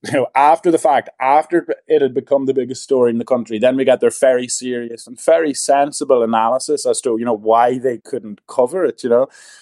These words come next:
And then we go back into, um,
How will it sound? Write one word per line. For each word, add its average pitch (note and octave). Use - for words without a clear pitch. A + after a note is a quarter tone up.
And C3+
then D#3+
we E3
go D#3
back C#3
into, B2
um, A2+